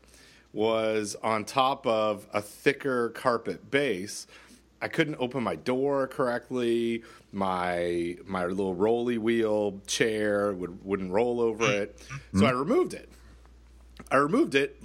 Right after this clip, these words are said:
Speaker 1: like, maybe five minutes before we recorded the last podcast. Rolled it up,
Speaker 2: Oh.
Speaker 1: and I couldn't figure out what was different, right? And it was that it was buffering my
Speaker 2: Yeah.
Speaker 1: like, uh, the, the, so, so my, my table was bouncing.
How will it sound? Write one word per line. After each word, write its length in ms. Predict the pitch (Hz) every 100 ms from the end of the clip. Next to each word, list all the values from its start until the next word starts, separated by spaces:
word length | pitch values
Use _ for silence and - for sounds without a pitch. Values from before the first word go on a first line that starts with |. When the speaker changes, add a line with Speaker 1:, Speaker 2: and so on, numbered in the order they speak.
| -
Speaker 1:
like, 280 | 135 120 107
maybe 300 | 127 135 127
five 300 | 123 147 131
minutes 220 | 135 131 -
before 340 | 117 123 107
we 80 | 107
recorded 380 | 107 - 107 101
the 60 |
last 240 | 98 90 -
podcast. 560 | 151 190 - - - - - - -
Rolled 360 | - - 240 -
it 40 |
up, 80 | -
Speaker 2:
Oh. 240 | 214 165 147 - 85 143
Speaker 1:
and 100 | 165
I 40 |
couldn't 220 | 165 220
figure 240 | 214 202 202
out 80 |
what 220 | 151 190 170
was 140 | 165
different, 440 | 226 285 - 92 80
right? 340 | 120 185 - -
And 140 | 147
it 120 | 156
was 360 | 135 135 135 123
that 220 | 135 123
it 140 | 131 123
was 200 | 135 - - -
buffering 760 | 160 - 113 82 82 101 127 - -
my 580 | 104 95 95 95 98 110
Speaker 2:
Yeah. 420 | 113 165 269 117 71 113
Speaker 1:
like, 160 | 113
uh, 160 | 117 104
the, 220 | 104 107
the, 220 | 104 113 107
so, 240 | - 120
so 160 | 113 131
my, 180 | 120 113
my 280 | 104 107 95
table 360 | 95 190 110 101
was 140 | 104
bouncing. 440 | 139 180 180 -